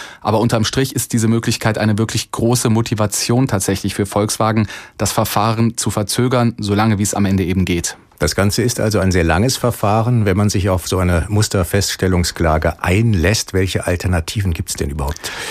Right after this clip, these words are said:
Speaker 2: wenn jemand nicht so lange warten will?
Speaker 1: Möglichkeit eins, mit Rechtsschutzversicherung und einem guten Anwalt alleine klagen. Auch kein finanzielles Risiko dann wegen der Versicherung. Der Kläger kann immer selbst entscheiden, ob er die Klage fallen lässt und sich vielleicht vergleicht.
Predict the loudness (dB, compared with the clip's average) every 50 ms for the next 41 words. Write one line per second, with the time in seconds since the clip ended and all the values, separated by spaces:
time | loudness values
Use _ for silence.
0 | -10 -6 -2 0 2 2 2 4 4 4 4 2 2 2 2 2 2 2 2 0
1 | 0 -2 -4 -4 -4 -6 -6 -8 -8 -2 0 2 2 4 2 2 0 0 0 0
2 | 0 0 0 2 2 2 2 2 0 0 0 2 2 2 0 -2 -2 0 0 0
3 | 0 -2 -2 -2 -2 -2 -2 -2 -2 0 0 0 0 0 0 0 0 2 0 0
4 | 0 2 2 2 2 0 0 -2 0 2 2 4 2 2 0 -2 -2 0 0 0
5 | 2 2 2 2 2 0 0 0 0 0 0 2 2 2 0 0 0 0 0 2
6 | 2 2 2 2 2 0 -4 _ _ _ _ _ -2 0 0 0 0 0 2 2
7 | 2 2 2 2 2 0 0 0 0 0 0 0 0 0 0 0 -2 -2 0 0
8 | 0 2 2 2 2 2 0 0 0 0 2 2 2 0 0 0 0 0 0 0
9 | 0 0 0 2 2 2 2 2 2 0 0 0 0 0 2 0 0 0 0 0
10 | 2 2 2 2 2 2 2 0 0 0 -2 -2 0 0 0 0 0 0 2 2
11 | 0 0 0 0 0 0 -2 -2 -2 -2 -2 -2 -2 0 0 -2 -2 -4 -4 -2
12 | 0 0 2 2 2 2 2 0 0 -2 -2 -2 -2 -2 -2 -2 0 0 0 0
13 | -2 -2 -2 -2 0 0 2 2 2 0 -2 -4